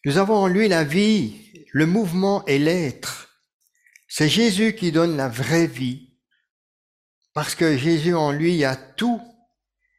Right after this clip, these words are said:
Il y a tout et il nous régénère l'être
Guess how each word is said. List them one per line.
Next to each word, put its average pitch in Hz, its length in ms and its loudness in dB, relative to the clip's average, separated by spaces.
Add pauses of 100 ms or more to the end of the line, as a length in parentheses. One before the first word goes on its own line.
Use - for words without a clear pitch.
(160)
Il 143 100 0
y 160 80 4
a 165 100 0
tout 214 340 -4
et 156 80 2
il 156 60 0
nous 151 160 0
régénère 165 760 0
l'être 190 640 -2